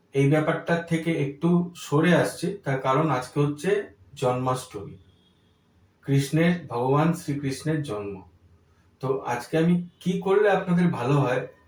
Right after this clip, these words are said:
দেখুন সাড়ে নটা অবধি, আজকে সা-, রাত্রির সাড়ে নটা অবধি কিন্তু সম্ভবত রয়েছে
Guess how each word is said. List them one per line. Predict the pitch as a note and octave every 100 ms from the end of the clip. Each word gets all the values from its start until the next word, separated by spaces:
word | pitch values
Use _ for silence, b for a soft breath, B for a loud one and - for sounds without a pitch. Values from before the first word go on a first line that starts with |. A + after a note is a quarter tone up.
| B2+
দেখুন | D3 E3+ F3+
সাড়ে | - B2+ C#3+
নটা | E3 E3 F3
অবধি, | D#3+ C#3 C3 C#3+
আজকে | C#3+ - D#3
সা-, | - C3 A#2+
রাত্রির | A#2+ B2 - D#3
সাড়ে | C#3+ B2 C3
নটা | C#3+ C#3+ D#3
অবধি | D3 D#3
কিন্তু | D3+ D#3 D3 F#3
সম্ভবত | F3 C3+ C#3 C#3 D3
রয়েছে | D#3 C3 B2+ C3+ E3 -